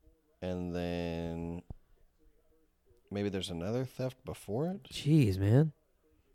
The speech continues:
Speaker 1: Or, um, no, maybe it was marijuana public intox. That's what it was. That was the bowl game.
Speaker 2: Okay. Okay.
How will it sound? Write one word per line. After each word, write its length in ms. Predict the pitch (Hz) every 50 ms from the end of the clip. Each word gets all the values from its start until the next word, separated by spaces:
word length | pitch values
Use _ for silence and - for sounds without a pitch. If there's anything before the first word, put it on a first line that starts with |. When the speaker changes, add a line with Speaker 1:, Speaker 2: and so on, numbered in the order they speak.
| _ _ -
Speaker 1:
Or, 140 | 85 92 92
um, 120 | 95 98 -
no, 160 | 104 107 104 104
maybe 180 | 110 113 110
it 40 | 104
was 160 | 92 87 85 71 - _ _ _ _ -
marijuana 640 | 90 95 95 92 90 87 82 82 85 87 85 82 82
public 340 | - 85 80 78 82 80 -
intox. 600 | 85 82 80 82 82 76 78 76 - - - -
That's 180 | 110 107 - 98
what 80 | 85
it 60 | 73
was. 280 | 73 71 73 76 73 95
That 120 | 110 110
was 140 | 110 101 85
the 60 | 85
bowl 220 | 76 80 80 80 78
game. 280 | 76 71 73 76 - - -
Speaker 2:
Okay. 380 | 113 110 - - 98 98 98 101 - - _ - - - - -
Okay. 300 | 110 101 - - 104